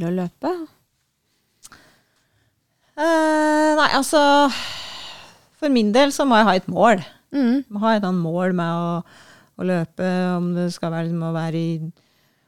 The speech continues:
Speaker 2: form, eller gå ned i vekt, eller klare et maraton, eller ultraløp, eller et halvmaraton, eller hva, hva det skulle være.
Speaker 1: Mm.
Speaker 2: Eh, så f-, finn et mål med det, sånn at du har et mål der framme, og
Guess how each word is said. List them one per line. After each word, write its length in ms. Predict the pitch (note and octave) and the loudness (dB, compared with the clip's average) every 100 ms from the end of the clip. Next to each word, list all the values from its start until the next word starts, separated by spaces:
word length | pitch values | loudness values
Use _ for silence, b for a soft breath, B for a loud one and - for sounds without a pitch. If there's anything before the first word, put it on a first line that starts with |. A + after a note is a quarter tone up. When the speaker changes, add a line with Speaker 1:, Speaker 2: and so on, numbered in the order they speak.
| _ _ - | _ _ 0
Speaker 2:
form, 460 | G3+ G3+ G#3 G#3 | 2 4 4 4
eller 880 | G#3 G3+ G3 G3 G3+ F#3+ G3 F#3+ F3+ - B B B B B B B - | 4 4 4 4 2 2 2 0 -2 -6 B B B B B B B -4
gå 100 | A3 | 0
ned 200 | G#3 G3+ | 2 2
i 20 | |
vekt, 380 | F#3+ - - - | 2 -2 -6 -2
eller 320 | G3+ G3 G3 G3 | 2 4 2 2
klare 360 | G#3 G3 F3+ F#3 | 2 2 2 -2
et 160 | - F#3+ | -4 -2
maraton, 720 | F#3+ F3+ F3+ - F#3 F#3 F3+ | 0 2 0 0 0 0 0
eller 240 | F#3 F3+ F3+ | 0 0 0
ultraløp, 640 | F3 - F3 E3+ F3 F3 - | -2 -4 -2 0 0 -2 -4
eller 300 | F3+ F3+ E3 | -2 -2 -4
et 160 | - - | -10 -6
halvmaraton, 640 | G3 E3 - E3 F3 F3 | -4 -2 -4 -4 -4 -2
eller 300 | F3 F3 F3 | -2 -2 -4
hva, 220 | F3 E3+ D#3 | -4 -6 -4
hva 120 | E3+ | -4
det 80 | E3+ - | -4 -2
skulle 160 | G3 | 2
være. 240 | B3 A#3 G3+ - | 2 2 -2 -4
Speaker 1:
Mm. 80 | C4 | 0
Speaker 2:
Eh, 580 | A3 F#3+ F#3+ F#3+ F#3+ F#3+ G3+ | 2 0 -2 -2 -2 -4 -6
så 140 | G3 | -10
f-, 140 | - - - | -10 -18 -6
finn 240 | A#3 G#3 | -2 0
et 140 | G#3 G3 | 0 0
mål 380 | F#3 G#3+ F3+ D#3 - | 4 4 2 -4 -8
med 240 | G3 F3 G#3 | -4 0 2
det, 140 | G#3 - _ | 0 -2 _
sånn 160 | G#3 | -6
at 140 | G3+ G3+ | -6 -2
du 80 | G3 | -2
har 220 | F3+ F#3 | -2 -4
et 100 | F3+ | -4
mål 220 | F3 E3+ | -4 -4
der 80 | F3 | -4
framme, 300 | F#3 F3 A3 | -2 0 0
og 80 | C#4 | 2